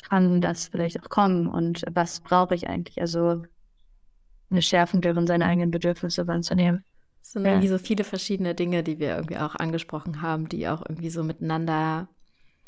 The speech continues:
Speaker 2: wirken. Und ich finde, das ist halt auch so ein Thema, wo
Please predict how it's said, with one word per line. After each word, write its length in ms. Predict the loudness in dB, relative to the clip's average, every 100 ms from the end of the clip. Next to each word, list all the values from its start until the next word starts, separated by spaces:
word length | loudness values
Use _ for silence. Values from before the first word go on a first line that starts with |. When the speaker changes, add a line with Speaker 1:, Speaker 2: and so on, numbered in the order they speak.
| _
Speaker 2:
wirken. 680 | -4 2 2 2 2 4 4
Und 140 | 2 -4
ich 80 | 0
finde, 200 | 0 0
das 120 | -2
ist 120 | 0
halt 160 | 2 2
auch 140 | 0
so 140 | 0 -4
ein 100 | -4
Thema, 400 | -4 -2 -2 0
wo 360 | 0 2 0